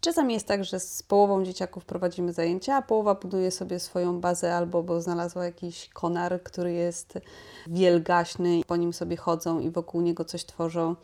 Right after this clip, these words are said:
I jeżeli ta nauczycielka jest na tyle świadoma też tego, że dajmy im tą przestrzeń, to ja sobie prowadzę z połową dzieciaków, a połowa ma swoje.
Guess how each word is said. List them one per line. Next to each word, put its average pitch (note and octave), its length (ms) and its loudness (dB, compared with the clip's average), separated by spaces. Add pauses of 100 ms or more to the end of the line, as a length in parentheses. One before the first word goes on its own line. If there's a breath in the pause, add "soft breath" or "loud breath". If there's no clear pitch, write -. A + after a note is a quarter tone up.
I A3+ 140 -2
jeżeli G#3 360 0
ta G3+ 100 -4
nauczycielka G3 440 -2
jest F#3 120 -4
na F3+ 80 0
tyle F3+ 580 0
świadoma E3 480 4
też E3 180 -6
tego, E3+ 260 -2
że E3+ 400 -4
dajmy F3 280 2
im F3 160 -4
tą F3 160 -6
przestrzeń, G#3+ 480 -4
to F#3 180 -2
ja F3+ 160 -2
sobie F3+ 540 -4
prowadzę F3 500 -6
z - 220 -8
połową F#3+ 720 2
dzieciaków, F#3 460 -8
a F3 60 -6
połowa F3 380 -4 (240)
ma F3+ 240 -6
swoje. F#3 440 -6